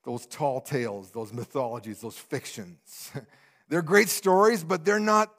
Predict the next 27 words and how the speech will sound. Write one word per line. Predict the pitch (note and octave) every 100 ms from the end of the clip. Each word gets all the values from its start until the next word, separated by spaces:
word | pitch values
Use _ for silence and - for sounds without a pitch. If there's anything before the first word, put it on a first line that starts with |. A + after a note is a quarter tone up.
| _
this | D3 A3 -
story. | - - - F3 D#3 C#3
So | D3+
this | D3+ A#3 B3+
is | F#3
based | D#3+ G3 F#3+
on | E3 D#3+
eyewitness | E3+ A3 A3 G#3+ F#3+ -
accounts. | - - F3 C#3 - - - - -
I've | F3+ E3+
talked | A#3 C4 -
to |
people | G3 A3+ G#3+ A#3
who | G3+
saw | - B3 A3+
it | G#3
happen, | E3+ F#3 - E3+ B2+ -
and | E3 F3
I'm | A3
giving | F#3+ A3 A3+ G#3
you | A3+ G#3
Theophilus, | G#3+ G3+ G3+ F#3+ F#3 F3+ - - - _
who | F3
is | D#3
this | F3 D3
Roman | F3+ A3+ G#3+
official, | F#3 G#3+ F#3+ G3+ F3+